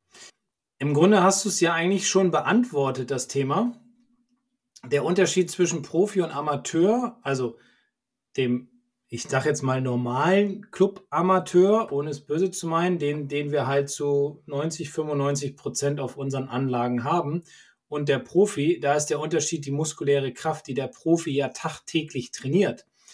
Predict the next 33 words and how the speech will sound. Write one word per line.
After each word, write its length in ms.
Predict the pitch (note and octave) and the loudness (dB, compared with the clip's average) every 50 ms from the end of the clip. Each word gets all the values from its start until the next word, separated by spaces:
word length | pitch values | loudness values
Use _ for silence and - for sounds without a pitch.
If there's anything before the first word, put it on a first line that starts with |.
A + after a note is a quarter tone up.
| - - _ _ _ | -20 -20 _ _ _
Der 60 | B2 B2 | -10 -10
trainiert 440 | - - C3+ C3+ D3 F3 G3 F#3+ - | -6 -4 -2 2 4 4 4 6 6
ja 100 | E3+ D#3 | 4 4
den 240 | C#3+ C#3+ C#3+ C#3 B2 | 4 2 -2 -2 -2
Griffdruck, 640 | A#2+ C3 D3 C#3+ - - - B2 B2+ C3+ B2 - | 2 2 0 0 0 -8 -10 -6 -4 -4 -4 -4
der 160 | - C#3 B2 - | -6 -6 -6 -6
trainiert 340 | - C3+ C3+ C#3 D3+ D3+ | -6 -6 -4 -2 -2 -2
seine 240 | D3+ D3+ C#3+ C#3+ D3+ | -2 -4 -4 -4 -2
Unterarme, 640 | D#3 G3 G3+ G3 F3+ D#3 C3 C3 C3+ C#3 C#3 C#3 C3+ | -2 -2 -2 -2 -2 -4 -4 -2 -2 -2 -2 -2 -4
seine 220 | B2+ C3+ C3 C#3 | -4 -4 -6 -2
Oberarme, 520 | D3 E3 F#3 F#3 F3+ D3+ C3 C3+ C#3 C3+ C3+ | 0 0 0 0 0 -4 -2 -4 -2 -2 -2
seine 280 | B2 C3 C3 C3 A#2+ | -2 -4 -4 -4 -4
Handgelenke, 520 | A2+ A#2+ - - - C#3 C3+ C#3 C#3 - C3+ | -2 -4 -4 -4 -4 -6 -4 -4 -4 -4 -6
seine 240 | B2 B2 B2 B2 A#2+ | -4 -4 -4 -4 -4
Hände, 380 | A#2+ D3 D#3+ E3+ E3 E3 E3 _ - - - _ _ _ _ | -4 -2 -2 -2 -2 -4 -6 _ -20 -20 -20 _ _ _ _
um 240 | - F3+ F3 D#3 C#3 | 6 6 6 6 4
halt 220 | D3 D3+ D3 D3 | 2 2 2 0
mehr 160 | D3 C#3 C3 B2 | -2 -4 -4 -4
Power 520 | - - - G3 A#3 A3+ F3+ C3+ - - _ | -6 0 2 4 6 6 6 4 0 -4 _
in 160 | D3 C#3+ C#3+ | -6 -4 -2
den 160 | C#3+ C3+ C3 | -2 -2 -2
Schwung 320 | B2 - - C#3+ C#3+ C3+ B2 | -4 -6 -4 -4 -4 -2 -2
hineinlegen 720 | B2 B2 A#2+ A#2+ B2 B2 A#2+ A#2+ A#2+ A#2+ B2 A#2+ A#2+ A#2+ | -2 -2 -2 0 -2 -2 -4 -4 -2 -2 0 0 -2 -4
zu 120 | - - | -6 -14
können. 280 | _ - - A2 G2+ G2 | _ -14 -14 -14 -14 -14
Und 100 | G2+ _ | -12 _
das 180 | A#2+ B2 - - | -8 -8 -6 -6
ist 120 | E3 - | -4 -2
ja 80 | E3+ D#3+ | -2 -2
auch 100 | D3 D3+ | -2 -2
immer 140 | D#3 C#3+ | -4 -4
das 180 | B2+ B2+ A2+ - | -4 -4 -6 -2
Thema, 400 | - D3 D3+ D#3 E3+ F3+ F#3 - | 0 2 2 4 4 2 0 -2